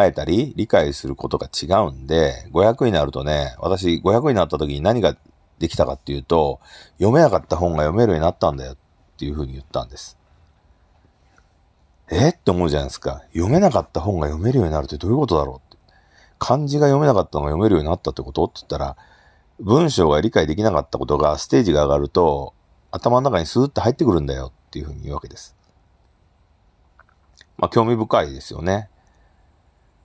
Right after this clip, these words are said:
俺、本とか読むの大好きで、本バンバン読むんですけど、文章が頭に入ってこなかったっていう経験をし-、があんまない。要は、硬すぎて読みづらいっていうのは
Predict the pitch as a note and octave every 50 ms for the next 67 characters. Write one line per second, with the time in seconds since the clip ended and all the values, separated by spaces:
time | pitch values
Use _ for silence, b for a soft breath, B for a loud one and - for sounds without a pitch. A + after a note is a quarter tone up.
0 | _ - A2+ B2 A2 - - - G2 G#2 C#3+ D#3+ D3 A2 E2 - _ _ F#2 -
1 | D#2+ E2+ G#2 G#2+ F#2 D2+ D2 D2+ F#2 G2+ G2+ F#2 - - - - C2+ C2+ B1+ A#1
2 | - _ _ _ _ _ _ - D2+ D2 D2 - - A#2 A2+ E2+ C#2+ G2 G#2+ G#2
3 | F#2 D#2 C#2+ C#2 - - E2+ F#2 F#2+ E2+ D2 C#2 C2+ C2 B1+ - - D2 D2 -
4 | - - - C#2+ C#2 F2 F2 E2 - - b b b b b b b b b b
5 | b b b b _ _ _ _ _ _ _ _ _ _ _ _ _ _ - A#2
6 | D3 E3 F3 - G#2 D#2 E2 E2+ - - D3 C#3+ A#2 F#2+ F2 A2+ A#2 A#2 - G2+
7 | F2 F2+ A2 G2 E2+ F2 D#2+ - E2+ D#2+ D2 - _ - - D2 D2 - - G#2+
8 | G2+ G#2 G#2+ - G#2+ G2+ F#2+ F#2 E2 - - - _ _ _ _ _ _ _ _
9 | _ _ _ - E2 E2 G2+ F#2+ F#2+ A2 A2 G#2 G2 A2 A#2+ G#2 D#2 - - E2+
10 | G#2+ G#2 F2+ D#2+ - _ _ - - - - E3 D#3 - - F#3 D#3 B2 - -
11 | E2+ D#2 D2+ C#2+ - - D#2 F2+ G2 A2 B2 B2 B2+ C#3 D#3 C#3+ A#2+ F#2 D#2 -
12 | - - D2 C#2+ D2 C#2+ C#2 C2 B1